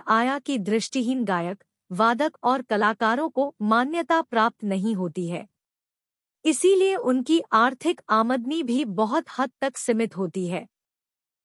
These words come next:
वे बड़ी कठिनाइयों से अपना जीवन यापन कर पाते हैं। उन्हें इस अवस्था से ऊपर उठाना जरूरी है। इसीलिए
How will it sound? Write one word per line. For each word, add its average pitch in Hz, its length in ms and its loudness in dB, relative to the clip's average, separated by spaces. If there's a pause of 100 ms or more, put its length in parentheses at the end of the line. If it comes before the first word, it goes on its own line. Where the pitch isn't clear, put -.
(220)
वे 330 160 2
बड़ी 254 320 2
कठिनाइयों 254 640 0
से 294 360 -4
अपना 277 340 0
जीवन 262 480 -2
यापन 294 360 -2
कर 220 200 0
पाते 180 380 -2
हैं। 165 220 -8 (920)
उन्हें 349 300 2
इस - 240 -2
अवस्था 254 600 0
से 339 220 -2
ऊपर 285 440 0
उठाना 240 580 -2
जरूरी 196 460 -2
है। 170 220 -6 (1000)
इसीलिए 285 580 2